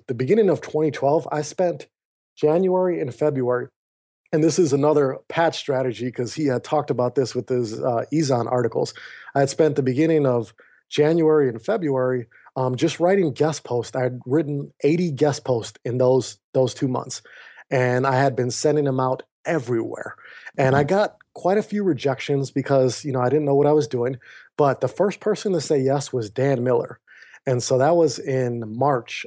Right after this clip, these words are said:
Speaker 1: of, of twenty twelve. And he ran that post. I got traffic. I got, uh, it was, like, something like three hundred email subscribers. It was s-, stuff that I had never seen before. And then, uh, to follow that up, March ninth, I guest posted for Michael Hyatt.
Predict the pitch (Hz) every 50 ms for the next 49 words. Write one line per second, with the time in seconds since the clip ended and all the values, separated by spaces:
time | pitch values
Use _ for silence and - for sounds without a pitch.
0 | - - 127 113 113 110 110 - - 127 117 - - - - 139 135 127 117 -
1 | - 131 - - - - _ - - - - - - 135 131 135 143 131 131 139
2 | 139 147 160 160 160 165 165 160 - - 160 170 185 180 - - _ _ _ -
3 | - - - - 139 131 143 131 113 - - - - - 147 156 165 180 170 -
4 | 190 185 170 - - _ _ _ - - 151 143 139 123 139 131 127 123 127 -
5 | - - 135 127 127 123 127 131 135 131 113 - 127 127 - - 156 151 139 151
6 | 131 123 113 107 - - 147 156 156 151 170 151 151 131 - - 156 156 160 165
7 | 160 160 165 160 - 160 139 - - 160 160 165 170 156 143 170 170 175 170 -
8 | - - - - - - _ 151 165 196 185 - - - - - - - - 175
9 | - _ - - - - 175 180 180 - 170 160 151 139 120 110 123 135 151 147
10 | 147 127 - - 143 147 151 139 120 110 - - 120 117 - _ _ _ _ _
11 | _ _ _ - - - 160 147 143 143 151 151 151 151 151 147 139 - _ _
12 | _ _ _ - 139 127 - - - - 156 160 156 131 110 117 127 123 151 202
13 | - - - - 127 131 143 147 143 - 143 143 156 170 156 156 135 120 110 147
14 | 135 - - - 135 123 - 131 123 - - 120 107 117 123 139 139 - 127 113
15 | - - - 170 147 107 - - - - -